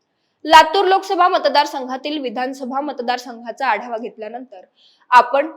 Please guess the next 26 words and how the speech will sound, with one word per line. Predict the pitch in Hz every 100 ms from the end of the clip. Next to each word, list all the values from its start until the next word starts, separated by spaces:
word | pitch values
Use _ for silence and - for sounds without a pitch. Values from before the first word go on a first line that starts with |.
| -
या | 294
लोकसभा | 269 262 - 320 302
मतदारसंघाचा | 311 262 240 254 254 240 240 240
इतिहासही | 247 - 262 294 262 220
थोडक्यात | 233 226 233 226
जाणून | 226 196 202
घेऊया. | 220 190 180 - _ _ _ _
धाराशिव | 262 302 302 359 - 453
लोकसभा | 370 - 370 370
मतदारसंघाची | 381 311 285 294 - 285 285 285 320
विभागणी | 269 240 240 254 262
करून | 269 277 220 -
लातूर | 262 254 247 349
लोकसभा | 330 277 - 254 277
मतदारसंघाची | 262 240 247 254 247 240 220 262
निर्मिती | 247 226 247 254
करण्यात | 220 226 220 208 208
आली | 196
होती. | 202 - - _ _ _ _ -
एकोणवीसशे | 262 294 302 320 -
बासष्ट | 320 277 240 320 339 349
साली | 330 302 254 -
पहिल्यांदा | 262 262 269 311 339
लोकसभा | 359 311 - 302 302
निवडणुका | 285 254 240 247 254
झाल्यानंतर | 254 226 233 269 277 208